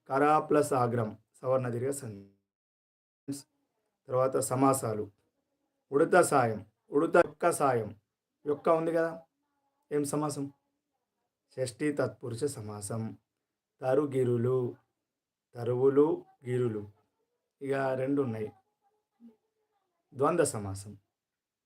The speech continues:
తరువులు, గిరులు. కపికులాధీశుడు, కపిల కులమునకు ఆధీశుడు, షష్ఠీ తత్పురుష సమాసం. కమలాప్తుడు, కమలములకు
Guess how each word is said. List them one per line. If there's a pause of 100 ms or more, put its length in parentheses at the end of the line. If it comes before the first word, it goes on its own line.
(480)
తరువులు, (260)
గిరులు. (960)
కపికులాధీశుడు, (300)
కపిల
కులమునకు (220)
ఆధీశుడు, (1000)
షష్ఠీ
తత్పురుష (140)
సమాసం. (1200)
కమలాప్తుడు, (640)
కమలములకు